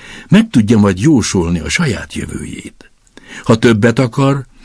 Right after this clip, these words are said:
akkor több szolgálatot kell nyújtania azoknak, akiktől a jutalmát kapja.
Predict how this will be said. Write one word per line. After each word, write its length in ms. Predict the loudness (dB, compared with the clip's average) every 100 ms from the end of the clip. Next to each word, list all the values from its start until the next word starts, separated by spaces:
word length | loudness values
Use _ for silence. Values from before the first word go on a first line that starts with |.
| -20 -2
akkor 360 | -2 2 2
több 280 | 2 0 0
szolgálatot 800 | 2 2 2 0 -4 -6 -8 -8
kell 180 | -4 0
nyújtania 600 | 2 2 2 0 -2 -2
azoknak, 520 | -2 -2 0 -2 -2
akiktől 640 | -4 -2 -4 -2 -2 -2 0
a 80 |
jutalmát 640 | 0 0 -2 -6 -8 -14 -12
kapja. 420 | -12 -10 -14 -16